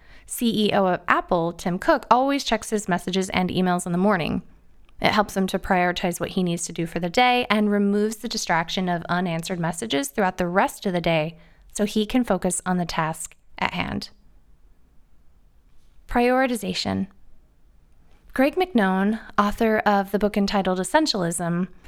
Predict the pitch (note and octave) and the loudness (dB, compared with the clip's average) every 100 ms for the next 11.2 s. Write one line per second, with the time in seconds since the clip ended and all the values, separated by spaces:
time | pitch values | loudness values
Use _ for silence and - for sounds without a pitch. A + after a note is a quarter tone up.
0 | - - - A#3+ A3 - C#4 C#4+ D#4 - | -20 -8 0 2 2 0 2 2 0 -2
1 | G3+ - F#3 F3+ F3+ F#3+ - - - - | -6 -2 -2 0 -4 -8 -16 -20 -20 -20
2 | - - - A#3+ B3+ C4 B3 F3+ E3 D#3+ | -20 -20 -6 2 4 4 2 0 -2 -6
3 | - - G#3+ G#3 A3+ - A#3 A3 A#3 C4 | -12 -2 0 2 0 0 0 2 2 2
4 | - C4+ A#3+ G#3 G3+ G#3 G3 G3 F#3+ F3+ | 2 2 4 2 2 0 0 0 0 0
5 | F#3 - - - - G#3 G#3 G3+ G3+ G#3 | 0 -4 -16 -14 -2 2 2 2 0 -2
6 | F3+ E3+ F3+ - - E3+ D#3+ D3 E3 - | -4 -4 -6 -12 -8 -4 -2 -4 -8 -18
7 | - - - - - _ - - _ - | -20 -20 -20 -20 -20 _ -20 -20 _ 0
8 | A#3+ B3 A3+ G#3 G#3 G3 F#3+ G3 G3+ A3 | 0 4 4 2 2 2 4 2 2 2
9 | G#3 G3 G#3 G3+ F#3+ G3+ A3 G#3+ G3+ G3 | 2 2 2 2 2 2 4 4 4 4
10 | G3+ F#3 F3+ F3+ F3+ - F#3 G#3 D#4+ A#3 | 4 2 2 2 0 0 -2 2 4 4
11 | G3 | 0